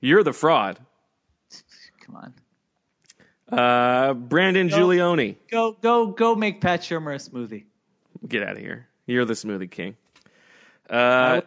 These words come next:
Speaker 2: love that title.
Speaker 1: <laughs> Does
Speaker 2: I'll
Speaker 1: Shield
Speaker 2: change
Speaker 1: find
Speaker 2: my Twitter handle to that.
Speaker 1: Does Shield find it difficult now to sleep during Pat Shurmur press conferences because of all the internal laughing he is doing?
Speaker 2: <laughs>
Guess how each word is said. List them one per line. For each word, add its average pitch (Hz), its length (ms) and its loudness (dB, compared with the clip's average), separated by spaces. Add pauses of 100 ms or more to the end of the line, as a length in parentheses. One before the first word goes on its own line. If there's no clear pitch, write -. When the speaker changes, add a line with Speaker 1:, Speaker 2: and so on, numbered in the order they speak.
Speaker 2:
love 208 220 -4
that 147 160 -8
title. 120 400 -8
Speaker 1:
<laughs> - 1900 -10
Does 151 320 2
Speaker 2:
I'll 160 60 4 (100)
Speaker 1:
Shield - 60 -8
Speaker 2:
change 214 140 2
Speaker 1:
find 220 120 0
Speaker 2:
my 220 100 0
Twitter 226 380 0
handle 190 360 0
to 170 180 -6
that. - 280 -10 (560)
Speaker 1:
Does 151 440 2
Shield 180 340 0
find 170 240 4
it 147 100 0
difficult 151 540 0
now 127 280 0
to 127 140 -4
sleep 147 360 -2
during 135 260 0
Pat 131 220 0
Shurmur 131 360 -4
press 117 180 -2
conferences 110 680 -8 (360)
because 120 320 -4
of 117 120 -6
all 123 220 0
the 123 120 -4
internal 117 380 -6
laughing 107 360 -6
he 78 100 -14
is 67 120 -18
doing? - 360 -16
Speaker 2:
<laughs> - 40 -14